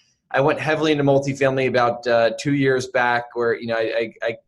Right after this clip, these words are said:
once I made the commitment, it was, it was just a daily grind of, you know, underwriting deals, doing everything I could to absorb, um, you know, all the education I get my hands on, whether it was books, trainings, um,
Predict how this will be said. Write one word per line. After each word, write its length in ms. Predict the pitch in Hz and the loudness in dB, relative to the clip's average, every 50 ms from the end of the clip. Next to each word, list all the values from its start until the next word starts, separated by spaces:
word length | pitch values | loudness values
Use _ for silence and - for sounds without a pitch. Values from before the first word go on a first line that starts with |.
| _ | _
once 200 | - 123 120 - | -10 -10 -6 -4
I 80 | 127 120 | -4 -2
made 160 | 120 123 120 | -2 -2 -4
the 160 | 117 113 113 - | -6 -10 -12 -12
commitment, 440 | - 117 117 120 110 107 120 117 117 | -12 -10 -6 -6 -6 -4 -6 -6 -4
it 80 | 117 113 | -2 -2
was, 240 | 110 110 107 - | -2 -2 -4 -4
it 80 | - 104 | -8 -8
was 120 | 107 104 | -10 -10
just 220 | - 113 104 - - | -12 -12 -12 -12 -14
a 60 | 110 | -10
daily 260 | 110 113 113 117 113 | -6 -2 -2 -2 -2
grind 460 | 110 - 117 113 110 110 113 110 101 | -4 -4 -6 -4 -4 -4 -4 -4 -6
of, 120 | 110 101 - - _ _ _ | -8 -8 -10 -16 _ _ _
you 100 | 110 117 | -10 -10
know, 80 | - - - | -10 -6 -6
underwriting 420 | 131 123 123 123 120 117 113 113 113 | -6 -2 0 0 0 0 -2 -6 -8
deals, 440 | - 117 117 113 113 110 110 - - 123 | -10 -6 -2 -2 0 0 -2 -4 -8 -8
doing 200 | 127 123 120 117 | -6 -6 -2 -2
everything 360 | 117 110 113 110 113 113 113 | -2 -2 -2 -6 -8 -4 -4
I 80 | 110 110 | -4 -6
could 220 | - - 113 107 - | -2 -4 -4 -4 -4
to 140 | - 117 110 | -4 -6 -6
absorb, 420 | 101 101 98 117 120 117 113 101 _ _ _ _ _ _ _ _ _ - | -6 -6 -6 -4 -2 -2 -2 -4 _ _ _ _ _ _ _ _ _ -6
um, 480 | 107 110 107 107 107 107 107 107 107 110 | -2 0 0 0 0 -2 -4 -6 -8 -8
you 60 | 120 | -8
know, 80 | 117 | -4
all 160 | - 120 127 123 | -2 -2 -2 0
the 160 | 123 120 120 | 0 -2 -2
education 460 | 113 - - - 123 120 120 - 113 | -2 -4 -6 -4 -4 -4 -4 -4 -8
I 20 | |
get 160 | - 123 117 107 | -6 -6 -6 -4
my 120 | 113 113 | -4 -6
hands 340 | 113 113 113 110 110 107 113 | -6 -6 -6 -6 -6 -4 -4
on, 100 | 110 110 | -4 -2
whether 220 | 110 107 110 107 | 0 0 0 -2
it 40 | 107 | -2
was 140 | 104 104 - | -4 -6 -10
books, 380 | _ - 117 107 - - - | _ -4 -2 -2 -2 -4 -12
trainings, 800 | - - - 123 117 113 113 113 110 110 110 110 107 - - - - | -14 -12 -8 -6 -6 -4 -4 -4 -4 -4 -4 -6 -6 -6 -6 -6 -6
um, 360 | 101 101 101 101 104 101 - | -4 -4 -4 -4 -6 -8 -12